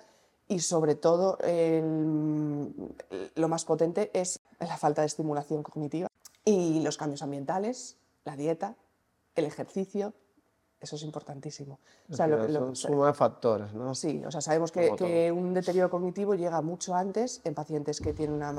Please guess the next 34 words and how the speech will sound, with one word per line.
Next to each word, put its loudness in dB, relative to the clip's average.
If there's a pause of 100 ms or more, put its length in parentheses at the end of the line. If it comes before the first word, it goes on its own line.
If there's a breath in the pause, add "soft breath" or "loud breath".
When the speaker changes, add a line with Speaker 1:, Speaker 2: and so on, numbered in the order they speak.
Speaker 1:
una -4
mala -2
alimentación, -2 (320 soft breath)
pacientes -2
que 2
no -2
se -8
cuidan 0
la -6
tensión, 0
no -2
se -10
cuidan -4
el -6
azúcar, -6
no -6
se -10
cuidan -6
el -8
colesterol, -4 (380 soft breath)
pacientes 0
que 0
no 2
trabajan -4
nada -2
a -6
nivel -4
cognitivo -6
y -4
pacientes -6
que -8
no -8
se -12
mueven, -10